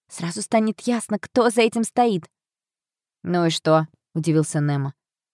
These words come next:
Он был не прочь прославиться своей благотворительностью, прямо как Робин Гуд, защитник обездоленных, но только в современном облике.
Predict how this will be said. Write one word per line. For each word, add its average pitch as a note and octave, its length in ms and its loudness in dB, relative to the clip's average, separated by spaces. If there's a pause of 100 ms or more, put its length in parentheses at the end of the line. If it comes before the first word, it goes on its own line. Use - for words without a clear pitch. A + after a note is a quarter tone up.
(120)
Он E3+ 160 2
был E3+ 120 4
не D#3+ 140 4
прочь - 280 -2
прославиться D3 540 -4
своей D3+ 320 -4
благотворительностью, D#3 1000 -4 (420)
прямо D#3 260 -2
как - 200 -10
Робин F#3 280 0
Гуд, D#3+ 280 -8 (220)
защитник D#3 600 -6
обездоленных, D#3+ 760 -6 (440)
но - 140 -4
только E3 240 -4
в D#3 40 -10
современном D#3+ 640 0
облике. - 380 -6